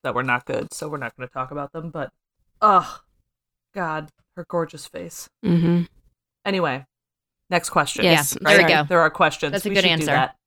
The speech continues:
Speaker 2: Uh,
Speaker 1: Okay.
Speaker 2: which is faster, an Uruk or an ogre?
Speaker 1: This is a difficult question. I feel like ogres are bigger, and so they would have a longer stride.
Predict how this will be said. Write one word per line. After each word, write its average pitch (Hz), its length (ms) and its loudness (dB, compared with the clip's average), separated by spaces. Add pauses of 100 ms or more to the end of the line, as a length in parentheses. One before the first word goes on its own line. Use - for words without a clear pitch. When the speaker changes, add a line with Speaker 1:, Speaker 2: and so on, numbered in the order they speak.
(260)
Speaker 2:
Uh, 214 380 8
Speaker 1:
Okay. 185 240 2
Speaker 2:
which 269 240 6
is 330 160 6
faster, 302 560 4 (160)
an 202 200 6
Uruk 330 500 4 (500)
or 254 120 8
an 254 160 8 (160)
ogre? 233 360 6 (600)
Speaker 1:
This - 160 -14
is 185 120 -10
a 214 60 -6
difficult 190 440 -8
question. 190 340 -6
I 175 160 -4
feel 226 260 -2
like 247 240 0
ogres 190 340 2
are 170 160 -4
bigger, 175 320 2
and 175 200 -4
so 180 180 -2
they 170 140 2
would 160 160 -2
have 170 260 0
a 175 60 2
longer 156 400 -2
stride. 190 760 0